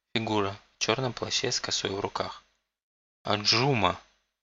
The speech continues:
удивлённо поднимает глаза гадалка на посетительницу. «Разве твоя дочь не мертва?» «Что вы говорите, уважаемая Мудан?» пугается посетительница, взмахивая руками. «Моя дочь жива!»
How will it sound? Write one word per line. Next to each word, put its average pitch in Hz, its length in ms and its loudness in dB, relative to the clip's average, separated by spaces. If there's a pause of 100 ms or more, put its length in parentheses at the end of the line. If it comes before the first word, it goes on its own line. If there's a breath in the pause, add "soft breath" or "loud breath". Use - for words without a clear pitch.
(220)
удивлённо 101 560 2
поднимает 95 500 -2
глаза 95 300 -2
гадалка 107 460 0
на 98 100 -2
посетительницу. - 920 -2 (680)
«Разве 113 380 2
твоя 113 260 0
дочь - 320 4
не 110 80 0
мертва?» 123 520 2 (1040)
«Что - 460 4
вы 156 140 2
говорите, 185 560 4
уважаемая 170 580 4
Мудан?» 139 420 0 (640)
пугается 107 440 2
посетительница, - 920 -2
взмахивая 101 500 0
руками. 92 420 -2 (540)
«Моя 107 220 6
дочь 135 280 4
жива!» 185 380 4